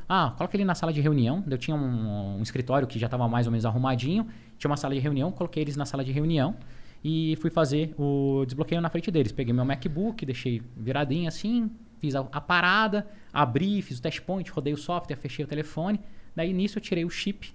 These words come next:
coloquei o chip na mesa, pedi, "Você tem chip do Brasil, tal, pra ver ele funcionar?" Dele, "Como assim? Você faz funcionar com chip do Brasil?" Eu falei, "É, eu faço funcionar com chip de qualquer lugar do mundo.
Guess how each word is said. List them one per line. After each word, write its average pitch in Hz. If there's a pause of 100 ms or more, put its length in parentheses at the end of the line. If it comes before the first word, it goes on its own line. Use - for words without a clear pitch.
coloquei 143
o 123
chip -
na 165
mesa, 170 (280)
pedi, 147
"Você -
tem 277
chip -
do 156
Brasil, 143
tal, 185
pra 170 (160)
ver 113
ele 139
funcionar?" 165 (180)
Dele, 123 (460)
"Como 240
assim? 185 (320)
Você -
faz 160
funcionar 156
com 120
chip -
do 151
Brasil?" 131
Eu -
falei, 320
"É, 208
eu -
faço 123
funcionar 156
com 185
chip -
de -
qualquer 185
lugar 220
do 262
mundo. 151